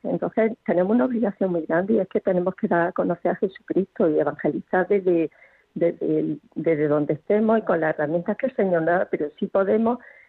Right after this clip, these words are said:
intentar mejorar nuestro, nuestra, nuestra fe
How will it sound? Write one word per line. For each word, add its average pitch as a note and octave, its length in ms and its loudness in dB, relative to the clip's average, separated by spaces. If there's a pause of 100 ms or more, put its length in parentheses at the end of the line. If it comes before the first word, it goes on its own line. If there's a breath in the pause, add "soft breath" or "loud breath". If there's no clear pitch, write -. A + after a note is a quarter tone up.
(220 loud breath)
intentar E3+ 580 0
mejorar F#3+ 640 0
nuestro, F3+ 800 -2 (720)
nuestra, E3+ 540 0
nuestra E3+ 420 0 (140)
fe A3+ 340 2